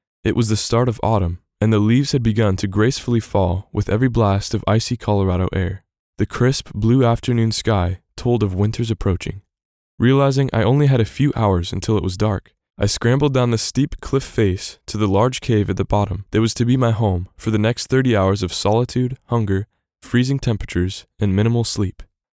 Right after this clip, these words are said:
After collecting a pile of leaves as tall as myself and stuffing them into a corner of my cave, I decided to try to get some sleep. The next morning, I determined to carve some basic survival tools.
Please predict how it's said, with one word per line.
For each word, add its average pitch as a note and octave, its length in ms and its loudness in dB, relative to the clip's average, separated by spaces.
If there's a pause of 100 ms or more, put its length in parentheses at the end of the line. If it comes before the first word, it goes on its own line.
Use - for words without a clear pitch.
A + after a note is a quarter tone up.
After A#2+ 280 0
collecting A2+ 440 0
a G#2 60 2
pile B2+ 300 2
of G#2+ 120 0
leaves F#2+ 360 0
as G#2+ 120 -2
tall B2 240 0
as A#2+ 120 0
myself G2 560 -2 (160)
and G#2 120 -4
stuffing B2 380 0
them A2+ 140 2
into A2+ 240 0
a - 20 0
corner A#2+ 300 0
of A2+ 100 -2
my G2+ 100 0
cave, F#2 440 -2 (240)
I G#2 100 0
decided G#2 400 0
to - 100 -8
try G#2+ 280 0
to G2 80 0
get A2 180 -2
some A#2+ 160 -4
sleep. - 400 -4 (440)
The G2+ 60 0
next A2 300 0
morning, A2 400 0 (160)
I A2 80 2
determined A#2+ 460 0
to - 80 -8
carve F#2 340 0
some G2+ 160 -4
basic G#2+ 380 0
survival F#2+ 420 0
tools. - 520 -6